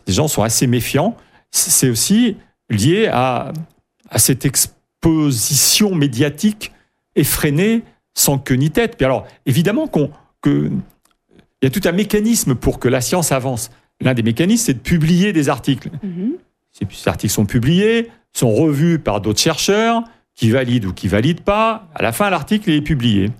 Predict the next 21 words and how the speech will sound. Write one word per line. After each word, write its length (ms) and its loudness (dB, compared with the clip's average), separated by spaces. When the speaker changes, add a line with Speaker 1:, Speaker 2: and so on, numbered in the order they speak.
Speaker 1:
Et 40 -2
ça 80 2
veut 80 0
pas 100 -4
dire 180 -2
qu'il, 300 -4
c'est 220 0
vrai 180 2
ce 80 -6
qui 60 -2
est 40 -2
dedans. 280 -2
C'est 120 -8
juste 240 0
qu'il 280 2
a 60 0
passé 200 -2
deux 80 2
ou 60 2
trois 160 -4
filtres 440 -2